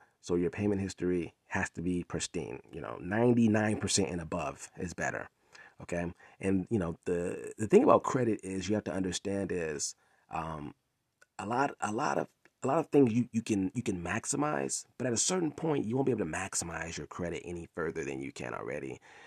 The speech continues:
because what's, uh, it, it, the major factor is time, okay? Time, right? So if you're making payments, for example, let's say you, you know,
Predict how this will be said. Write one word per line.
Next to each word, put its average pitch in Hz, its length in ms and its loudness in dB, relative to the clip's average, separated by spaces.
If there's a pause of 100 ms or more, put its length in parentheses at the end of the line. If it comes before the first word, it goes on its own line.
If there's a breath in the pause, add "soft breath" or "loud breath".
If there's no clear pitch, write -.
(200 loud breath)
because 92 680 -2
what's, 90 360 -6 (280)
uh, 53 320 -10 (380)
it, - 160 -14
it, 67 200 -16 (800)
the 107 120 2
major 104 400 4
factor 90 400 -2
is 87 100 -2
time, 120 540 2 (920)
okay? 95 200 -2 (300 soft breath)
Time, - 360 2 (300)
right? - 240 -4 (320 soft breath)
So 110 240 4
if 98 240 -2
you're 143 160 4
making 131 400 4
payments, 117 640 -2 (160)
for 90 100 -2
example, 90 320 -4
let's 101 140 0
say 107 100 4
you, 98 500 2 (600 soft breath)
you 87 100 -2
know, 82 220 -6